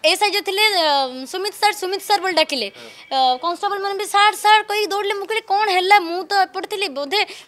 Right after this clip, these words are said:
Speaker 1: ମୁଣ୍ଡ ବୁଲେଇ ପଡ଼ିଯାଇଥିବି କି କ'ଣ ହେଲା। ଉଁ, ଗଲାବେଳେ ସେ ଆଉ ନାହାନ୍ତି, ସବୁ ଧାଉଁଛନ୍ତି। ମୁଁ ବି ଧାଇଁ ଗଲି ସୁମିତ, ସୁମିତ ସୁତ କରି। ହଠାତ୍ ମୋ ମୁ-, ମୁଣ୍ଡ ବୁଲେଇ ଦେଲାକୁ ମୁଁ
Speaker 2: ଓକେ।
Speaker 1: ପଡ଼ିଗଲି।
Speaker 2: ଆ, ବର୍ତ୍ତମାନ ଘଟଣାକୁ ଚବିଶ ଘଣ୍ଟା ମଧ୍ୟ ବିତି ସାରିଛି। ଏ ଚବିଶ ଘଣ୍ଟା ଭିତରେ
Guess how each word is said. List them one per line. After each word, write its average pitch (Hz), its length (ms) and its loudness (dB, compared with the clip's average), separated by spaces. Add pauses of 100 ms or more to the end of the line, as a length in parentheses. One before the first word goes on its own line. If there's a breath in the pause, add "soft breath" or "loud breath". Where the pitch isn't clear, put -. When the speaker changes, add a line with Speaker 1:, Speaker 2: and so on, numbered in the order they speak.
Speaker 1:
ମୁଣ୍ଡ 294 180 -4
ବୁଲେଇ 359 240 0
ପଡ଼ିଯାଇଥିବି 359 480 -2
କି 359 100 -6
କ'ଣ 330 240 -2
ହେଲା। 359 280 0 (280 loud breath)
ଉଁ, 294 200 -14
ଗଲାବେଳେ 370 400 2
ସେ 403 120 4
ଆଉ 381 100 4
ନାହାନ୍ତି, 311 300 0
ସବୁ 339 100 -6
ଧାଉଁଛନ୍ତି। 381 380 -4
ମୁଁ 359 120 -4
ବି 311 100 -2
ଧାଇଁ 359 280 2
ଗଲି 349 220 0
ସୁମିତ, 359 300 -8
ସୁମିତ 359 260 -8
ସୁତ 349 180 -12
କରି। 370 180 -6 (380 loud breath)
ହଠାତ୍ 311 240 -2
ମୋ 349 200 -4
ମୁ-, 320 320 -4
ମୁଣ୍ଡ 285 220 -4
ବୁଲେଇ 349 240 0
ଦେଲାକୁ 339 240 0
ମୁଁ 403 60 -2
Speaker 2:
ଓକେ। 392 100 -4
Speaker 1:
ପଡ଼ିଗଲି। 269 440 -6
Speaker 2:
ଆ, 143 200 0 (160)
ବର୍ତ୍ତମାନ 208 420 6
ଘଟଣାକୁ 180 540 2
ଚବିଶ 160 380 -2
ଘଣ୍ଟା 165 280 -2
ମଧ୍ୟ 170 280 -2
ବିତି 147 320 -8
ସାରିଛି। 165 600 -4
ଏ 151 60 -6
ଚବିଶ 139 400 -4
ଘଣ୍ଟା 160 280 0
ଭିତରେ 147 460 -2